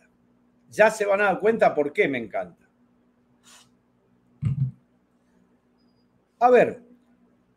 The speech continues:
vamos a empezar participando todos. Ustedes van a ser el principio del programa. Piensen bien lo que van a decir. Les voy a hacer dos preguntas.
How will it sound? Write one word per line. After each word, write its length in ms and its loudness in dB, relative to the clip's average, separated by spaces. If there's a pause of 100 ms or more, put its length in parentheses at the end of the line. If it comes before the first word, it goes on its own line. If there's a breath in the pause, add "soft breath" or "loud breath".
(240)
vamos 320 -4
a 60 2
empezar 560 -6 (180)
participando 1120 -2
todos. 640 -4 (380)
Ustedes 500 -2
van 160 2
a 80 -4
ser 220 -4
el 180 -6
principio 680 -6
del 180 -4
programa. 640 -6 (1400)
Piensen 480 0
bien 180 -4
lo 100 -2
que 80 -8
van 140 -4
a 80 -2
decir. 400 -8 (960)
Les 140 -4
voy 100 -4
a 40 2
hacer 260 -4
dos 180 -4
preguntas. 640 -6